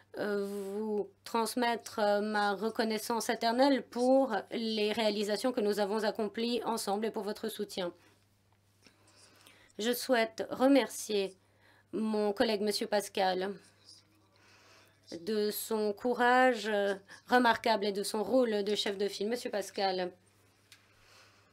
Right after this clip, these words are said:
nous sommes venus et nous avons accompli des réalisations. Nous savions que cela ne serait pas aisé, mais nous avons réalisé toutes les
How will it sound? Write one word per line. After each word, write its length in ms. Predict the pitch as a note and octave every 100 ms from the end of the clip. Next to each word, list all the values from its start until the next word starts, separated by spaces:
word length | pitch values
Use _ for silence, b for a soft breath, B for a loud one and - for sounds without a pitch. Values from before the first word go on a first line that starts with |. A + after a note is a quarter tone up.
| b b _ _ _
nous 320 | G3 A#3+ A3+ A3
sommes 220 | B3+ A#3
venus 500 | B3 B3 C#4 D4+ C#4
et 80 | C4+
nous 280 | C4+ C4 A#3
avons 400 | B3+ A3+ B3+ C4 A#3
accompli 400 | A#3+ A#3+ C4 C4
des 100 | C4
réalisations. 840 | B3 A#3+ A3 G#3+ G#3+ G3+ - F#3+ F#3+ - _ -
Nous 120 | G#3+
savions 400 | - B3+ D4 C#4
que 120 | A#3+
cela 300 | A3 B3 A3
ne 120 | A3
serait 300 | G#3 G#3+ G#3+
pas 240 | G3+ A3+ G3+
aisé, 320 | G#3 F#3+ G#3
mais 120 | G3+
nous 200 | A#3+ A#3+
avons 380 | B3 A#3 A3 G3+ B B B B _ -
réalisé 560 | - A#3 B3 A#3+ C4 B3+
toutes 180 | C#4
les 140 | C4+